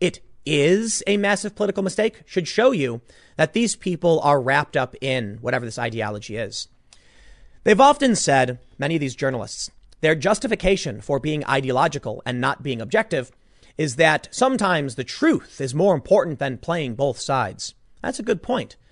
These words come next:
But the truth is not this. Defunding the police is massively unpopular, as I covered yesterday. Most people in this country want to maintain the current level of police, but they want police reforms,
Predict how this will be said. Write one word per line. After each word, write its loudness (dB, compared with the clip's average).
But 0
the -2
truth -2
is -4
not -2
this. -4
Defunding 0
the 2
police -2
is -4
massively -4
unpopular, -4
as -6
I -2
covered -6
yesterday. -6
Most 2
people 0
in -4
this -2
country -6
want -2
to -2
maintain -2
the -2
current 0
level 0
of -6
police, -8
but -6
they 0
want -2
police -6
reforms, 2